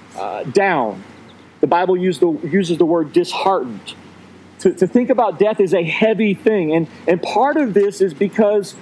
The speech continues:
when we see people die, we don't see what happens to them on the other side. We're, we're stuck on this side, and sometimes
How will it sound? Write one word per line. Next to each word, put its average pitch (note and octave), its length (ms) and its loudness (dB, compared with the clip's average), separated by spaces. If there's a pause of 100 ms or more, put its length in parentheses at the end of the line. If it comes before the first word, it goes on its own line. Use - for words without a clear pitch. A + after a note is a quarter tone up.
(200)
when G3+ 260 2
we C#4+ 200 2
see C4+ 460 2
people G#3 540 2
die, E3 640 2 (260)
we A3 160 4
don't C4 240 0
see B3+ 320 2
what G#3+ 180 2
happens F3 1000 0 (300)
to G#3+ 200 2
them F#3 460 2 (220)
on F#3+ 140 4
the G3 160 2
other F#3 220 2
side. C3 420 0
We're, A3+ 200 2 (200)
we're C4 180 4
stuck C4 420 -2
on F#3+ 260 2
this B3+ 220 2
side, F3+ 360 2
and F3 120 0
sometimes G#3+ 720 0